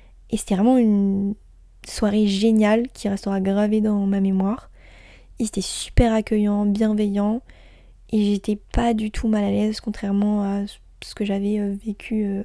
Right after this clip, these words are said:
avec ma belle famille, euh, de mon ex, euh, où je m'étais vraiment jamais sentie à l'aise.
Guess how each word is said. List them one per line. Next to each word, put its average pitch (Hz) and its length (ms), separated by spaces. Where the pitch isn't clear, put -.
avec 208 160
ma 196 140
belle 208 180
famille, 214 460
euh, 220 80
de 208 100
mon 196 180
ex, 208 360
euh, 220 100
où 202 140
je 202 140
m'étais 202 300
vraiment 202 420
jamais 208 420
sentie - 560
à 196 120
l'aise. 247 440